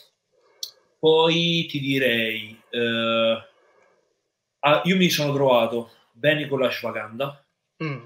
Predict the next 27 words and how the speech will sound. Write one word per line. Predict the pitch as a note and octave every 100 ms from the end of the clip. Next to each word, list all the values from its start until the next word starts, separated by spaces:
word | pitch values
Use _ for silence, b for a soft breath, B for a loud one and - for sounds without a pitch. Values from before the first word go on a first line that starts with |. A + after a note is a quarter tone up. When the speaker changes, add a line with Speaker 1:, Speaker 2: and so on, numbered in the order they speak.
| -
Speaker 2:
sì. | C3 C3 - - - _ -
Speaker 1:
Parecchio. | A2 G#2+ - D3 - _ _ _ _ _
Buo-, | B2 B2+ A#2+
l'ashwagandha | B2 B2 B2 B2+ D3+ D3
buona, | A#2+ A2+ A2+ A#2+ C#3 - _ _
qui, | - A#2+ A#2 -
eh, | A#2+ A2+ A2
dosata | B2 A#2 B2+ A#2+ A#2
giusta, | A#2 A#2+ - C3+ C#3+ - _ _ _ - _
è | A#2+ A#2 A2+ A2+
un | B2+ C#3
ottimo | C#3 - C3+ B2+
tool | - B2 B2 B2 B2 B2
per | A#2
le | A#2
persone | A#2 - B2+ A#2
che | A2+
magari | A#2+ A#2+ B2
trovano | A#2+ A2+ A2+
un | A2+
pochino | A#2+ B2 A#2
di | A2+
problema | A2+ A2 A#2 A#2 A2+
nel | A2 A2 A2 A2 G#2+ -
cominciare | A2+ G#2+ - G#2+ G#2+ G#2 G2+ -
a | G#2
dormire, | G#2 G2+ G2+ G#2 G#2+